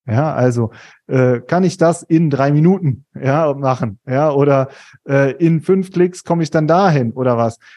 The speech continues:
Also, ne, da, man muss dann diese, diese, diesen Marketing, äh,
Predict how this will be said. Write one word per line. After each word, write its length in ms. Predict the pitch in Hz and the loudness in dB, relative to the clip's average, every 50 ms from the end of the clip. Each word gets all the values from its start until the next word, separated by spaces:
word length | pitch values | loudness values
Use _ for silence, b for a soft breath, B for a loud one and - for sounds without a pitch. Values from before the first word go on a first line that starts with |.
| b b | b b
Also, 240 | - 139 139 143 147 | -4 -2 0 0 0
ne, 280 | 143 160 175 170 151 - 139 | 0 0 0 0 -2 -4 -2
da, 200 | 139 139 139 139 135 - 147 139 - | 0 0 0 0 -4 -14 -20 -18 -8
man 160 | 156 147 147 | -4 0 2
muss 240 | 156 170 190 185 185 | 2 2 2 0 0
dann 340 | - 156 151 151 147 139 - - | 0 0 0 0 -2 -4 -8 -10
diese, 720 | 147 143 151 143 135 143 139 139 131 131 127 123 120 117 - _ | -6 -4 -2 0 2 2 4 4 4 2 2 0 -2 -6 -12 _
diese, 400 | - 139 135 127 131 131 127 127 | -8 -6 -4 -2 0 2 2 0
diesen 400 | 127 131 _ - 131 127 131 131 | -2 -4 _ -10 -8 -4 -2 0
Marketing, 880 | 127 127 147 190 214 - 175 151 - 156 147 151 151 147 135 127 120 110 _ | 0 2 2 0 0 -2 -4 -4 -2 -2 0 0 0 -2 -2 -6 -8 -16 _
äh, 460 | - 143 131 127 127 127 127 123 123 | -4 0 2 2 4 4 2 2 0